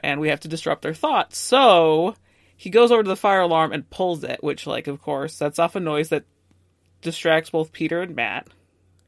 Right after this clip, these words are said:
And we see the guards, like, lower their, their weapons.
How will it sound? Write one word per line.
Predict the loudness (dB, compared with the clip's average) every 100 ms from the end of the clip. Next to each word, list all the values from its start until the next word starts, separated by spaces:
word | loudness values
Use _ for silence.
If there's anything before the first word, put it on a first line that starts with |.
| _ _ _ _ _
And | -6
we | -6
see | -6 -4
the | -4
guards, | 4 6 8 6 2 -2 -12 -16 _ _ _ _ _ _ _
like, | -2 -2
lower | -2 0 2 2 2
their, | 2 2 0 -2
their | -6 -2
weapons. | -2 -4 -6 -8 -10 -12 -16